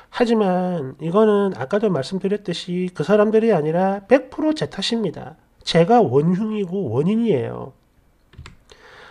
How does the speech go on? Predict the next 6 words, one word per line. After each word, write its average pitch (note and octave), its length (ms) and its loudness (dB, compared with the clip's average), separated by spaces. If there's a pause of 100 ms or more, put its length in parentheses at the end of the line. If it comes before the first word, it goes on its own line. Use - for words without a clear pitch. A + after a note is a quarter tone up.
(140)
어릴 A#3+ 280 4
때부터 E3 960 -2
남자들한테 F#3 640 0
관심이 F3+ 480 0
많다 D3+ 300 -2
보니까 F3 800 -2